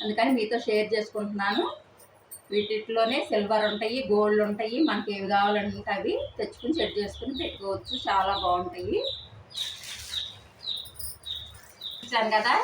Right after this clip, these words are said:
శారీస్, నిన్నైతే తెచ్చాను డ్రై వాష్కి ఇచ్చినవి.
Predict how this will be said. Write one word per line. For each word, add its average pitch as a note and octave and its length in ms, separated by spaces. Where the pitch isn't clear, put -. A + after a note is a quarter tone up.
శారీస్, C4+ 440
నిన్నైతే G#3+ 380
తెచ్చాను A3 480
డ్రై G#3+ 220
వాష్కి A3 280
ఇచ్చినవి. G#3+ 480